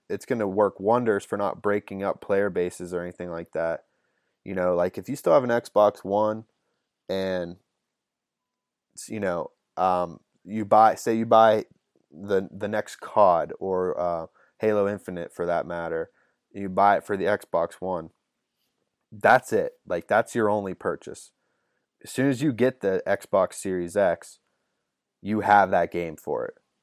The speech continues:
And it doesn't split up either. So, like, people on the new system and back on the Xbox One will be playing against each other.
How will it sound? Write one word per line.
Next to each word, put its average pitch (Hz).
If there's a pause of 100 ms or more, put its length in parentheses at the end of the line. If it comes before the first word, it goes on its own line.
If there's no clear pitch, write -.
(560)
And 107
it 104
doesn't 127
split 117
up 98
either. 87
So, -
like, 87
people 117
on 110
the 101
new 107
system 101 (120)
and 95
back 95 (220)
on 90
the 82
Xbox 87
One 92
will 87
be 80
playing 101
against 95
each 82
other. 69